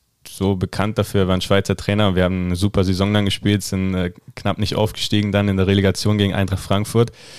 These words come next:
Felix Magath, den Hügel kannte ich sogar auch noch. Der, ich glaub, jetzt gibt's ihn nicht mehr in Nürnberg, aber damals war, war der Felix Magath Hügel, <laughs> war, war bei uns auch gefürchtet und der war leider direkt neben dem Trainingsplatz von der A-Jugend. Ähm, und deswegen mussten wir da auch das ein oder andere Mal hochlaufen.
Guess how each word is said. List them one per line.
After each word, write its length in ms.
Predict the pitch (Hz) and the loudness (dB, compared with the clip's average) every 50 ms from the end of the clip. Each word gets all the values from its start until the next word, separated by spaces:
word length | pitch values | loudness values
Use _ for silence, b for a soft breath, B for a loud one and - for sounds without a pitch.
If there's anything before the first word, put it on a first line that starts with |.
| B B B B B B B | B B B B B B B
Felix 300 | - - 107 110 - - | -2 2 2 2 2 2
Magath, 300 | 113 113 117 123 117 104 | 2 4 4 4 4 2
den 100 | 107 101 | 2 2
Hügel 240 | 107 120 127 127 120 | 2 4 4 2 0
kannte 380 | - - - 123 123 127 - | 0 -2 -2 -2 0 2 0
ich 80 | 117 - | 0 2
sogar 240 | - 123 104 104 98 | 2 4 4 4 4
auch 120 | 107 117 | 4 4
noch. 200 | 123 143 139 - | 4 2 0 -2
Der, 520 | - - 98 98 101 101 101 101 - - | -2 0 2 4 4 4 4 2 0 -4
ich 120 | - 113 - | -6 -10 -2
glaub, 200 | - 104 104 101 | -2 0 2 4
jetzt 220 | 110 110 110 - | 2 2 2 2
gibt's 240 | - 120 - - - | 0 0 0 0 0
ihn 60 | 110 | 0
nicht 160 | 117 123 - | 0 0 2
mehr 100 | - 117 | 0 0
in 60 | 120 113 | 0 0
Nürnberg, 320 | 113 120 120 135 - - | 0 -2 -2 -4 -2 -2
aber 180 | - 95 98 98 | -2 -2 -2 -2
damals 520 | 92 95 95 104 104 101 104 104 - - | -2 -2 -2 -2 0 0 -2 -2 -4 -4
war, 340 | 98 95 98 98 98 98 95 | -2 0 0 0 0 0 0
war 100 | 98 98 | 0 0
der 100 | 98 95 | 0 0
Felix 360 | - - 110 104 107 - - | 0 -2 -2 -2 -2 -2 -2
Magath 340 | 104 101 107 107 101 98 - | 0 0 2 2 2 0 0
Hügel, 380 | - 104 101 104 107 110 113 B B B B B B B B B - | 0 0 2 2 2 2 0 B B B B B B B B B -8
<laughs> 220 | - - - - | -4 0 0 2
war, 460 | - 104 98 98 98 95 95 95 95 92 | 2 4 4 4 4 4 4 2 2 2
war 140 | 98 95 | 0 2
bei 120 | 92 104 98 | 2 2 2
uns 180 | 98 104 98 | 2 0 0
auch 180 | - - 107 - | 0 0 0 0
gefürchtet 600 | - 107 - - - 110 110 113 - - 113 101 | 0 -2 -2 0 0 2 2 2 2 2 0 0
und 80 | 98 98 | 2 0
der 140 | 92 92 90 | 0 0 2
war 120 | 95 95 | 2 4
leider 380 | 95 95 98 104 104 101 101 101 B B B B B B B B B - | 4 4 4 4 4 2 2 0 B B B B B B B B B -4
direkt 300 | - 110 107 104 107 - | 0 0 2 2 0 0
neben 220 | - 104 104 104 101 | 0 2 2 2 2
dem 140 | 101 98 95 | 2 0 0
Trainingsplatz 480 | - - 107 110 101 - - 101 98 | 0 0 0 0 0 0 0 0 0
von 160 | - - 101 95 | 0 0 2 2
der 140 | 95 90 | 2 2
A-Jugend. 520 | 92 98 104 110 113 120 127 127 120 - - - - | 2 2 2 2 0 0 -2 -4 -6 -8 -12 -10 -8
Ähm, 360 | 95 92 90 92 92 92 92 | -6 -6 -4 -4 -6 -6 -6
und 100 | 95 90 | -6 -6
deswegen 320 | 95 95 - 95 95 95 | -6 -4 0 0 0 0
mussten 200 | 98 95 - - | 0 -2 -2 -2
wir 40 | 95 | -2
da 120 | 90 92 - | -2 0 0
auch 120 | 95 90 | -2 -2
das 180 | - - 90 - | -4 -6 -6 -4
ein 160 | 87 92 98 | -4 -2 -2
oder 140 | 95 92 90 | 0 0 -2
andere 220 | 92 92 92 95 | -2 -2 -2 -2
Mal 160 | 92 90 92 | -2 0 0
hochlaufen. 500 | 95 98 98 104 92 - - - - 104 | 0 0 0 -2 -4 -4 -6 -10 -12 -14